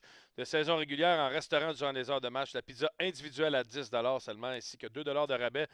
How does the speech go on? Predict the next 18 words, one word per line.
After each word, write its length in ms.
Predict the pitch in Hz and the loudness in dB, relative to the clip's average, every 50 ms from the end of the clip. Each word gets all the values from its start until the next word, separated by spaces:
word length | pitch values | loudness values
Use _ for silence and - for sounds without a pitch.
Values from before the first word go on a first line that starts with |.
| - - - - - _ | -10 -20 -20 -20 -20 _
sur 180 | - - 147 | -6 -4 2
la 160 | 143 147 143 - | 4 4 4 6
pinte 380 | - 190 220 226 208 - - - - | 6 6 6 6 6 4 -2 -10 -6
de 240 | 123 127 151 160 160 - _ _ | 2 6 6 6 6 4 _ _
magnifique 720 | - 135 151 156 156 151 139 - - - 156 147 - - 101 107 | -2 0 0 0 0 -2 -6 -8 -6 -6 -6 -6 -8 -12 -20 -8
bière 380 | 113 123 135 135 139 131 110 113 | -2 2 4 4 4 4 2 -2
Molson. 580 | 127 135 139 143 139 117 - - 131 123 113 - - | -2 -2 0 0 -2 -4 -6 -8 -8 -10 -10 -12 -14
Hmm, 500 | 113 120 139 143 135 127 120 107 101 92 87 80 76 _ _ _ _ | -14 -12 -12 -10 -10 -12 -12 -12 -14 -16 -18 -20 _ _ _ _ _
bière 240 | - 87 92 95 90 | -14 -12 -12 -12 -12
Molson. 360 | 87 82 87 90 - - - 82 78 80 _ _ - - - - - _ | -14 -16 -18 -16 -18 -20 -20 -20 -20 -20 _ _ -20 -20 -20 -20 -6 _
Dans 200 | 143 160 175 170 | 4 6 6 6
tous 280 | - - 185 196 185 127 | 2 -2 -6 -6 -4 -4
les 160 | 139 135 135 | -4 -4 0
Boston 400 | 123 147 156 147 - 156 147 131 | 4 4 4 4 2 -4 -10 -10
Pizza 340 | - 135 123 110 123 135 135 | -12 -16 -10 -4 -4 -4 -2
participants. 680 | - 131 120 - - - - - - - 135 139 139 - - - - - - - _ - | -2 -4 -6 -6 -10 -12 -12 -12 -2 0 2 2 2 -2 -6 -16 -20 -20 -20 -20 _ 2
Et, 240 | 151 160 165 165 165 | 4 6 6 8 8
euh, 180 | 160 160 156 | 8 8 8